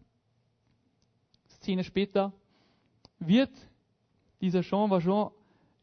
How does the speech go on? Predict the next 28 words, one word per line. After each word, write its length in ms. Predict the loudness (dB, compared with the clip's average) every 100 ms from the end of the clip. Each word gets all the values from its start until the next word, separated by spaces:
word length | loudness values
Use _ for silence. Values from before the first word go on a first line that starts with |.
| _
zurückgezerrt 1040 | -2 2 2 2 -4 -6 2 4 4 0 -12 -2
von 300 | 2 2 2
Beamten 640 | 2 2 0 -2 -4 -4 -8 _ _ _
vor 180 | 2 2
diesem 220 | 4 0
Priester, 500 | 0 -2 0 0 -2 -4 -18 _ _ _ _ _
ähm, 280 | -2 0 0
die 100 | -2
ihm 100 | 0
sagen, 280 | 2 2 2
„Schau, 300 | 4 4 4
da 180 | 4
ist 160 | 2 0
dieser 220 | -2 -2
Dieb, 420 | -4 2 4 4 -2 -6
dieses 460 | -4 0 0 -2 -14 _ _ _ _
Dreckstück. 680 | 2 2 -4 -8 -4 -2 -2 -16 _ _ _ _
Wir 260 | 2 4 6
haben 160 | 4 2
ihn 80 |
gefunden, 440 | -2 0 0 2 2
wie 120 | 4
er 180 | 4 2
Silber 520 | 2 2 4 4 4
von 140 | 0
dir 120 | -2 -4
gestohlen 380 | 0 2 4
hat.“ 180 | 2 -2